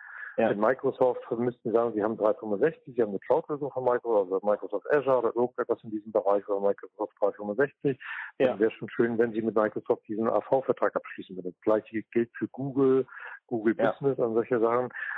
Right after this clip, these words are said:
Speaker 2: Und
Speaker 1: Ja.
Speaker 2: natürlich dann mit Ihren auch externen Dienstleistern im I-T-Bereich.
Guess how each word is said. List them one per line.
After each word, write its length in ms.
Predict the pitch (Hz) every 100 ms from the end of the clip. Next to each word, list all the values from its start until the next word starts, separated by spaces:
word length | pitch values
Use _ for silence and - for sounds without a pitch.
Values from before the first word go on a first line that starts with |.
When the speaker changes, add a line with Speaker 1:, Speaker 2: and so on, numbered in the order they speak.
| -
Speaker 2:
Und 120 | 127
Speaker 1:
Ja. 60 | 117
Speaker 2:
natürlich 340 | 135 - 135
dann 260 | - 113 127
mit 140 | 135
Ihren 640 | 139 131 131 131 127 123 120 _ _
auch 160 | 120 123
externen 500 | 127 - - 117 107
Dienstleistern 840 | 131 190 - 110 120 - 139 139
im 140 | 135
I-T-Bereich. 840 | 139 131 160 156 151 147 180 196 -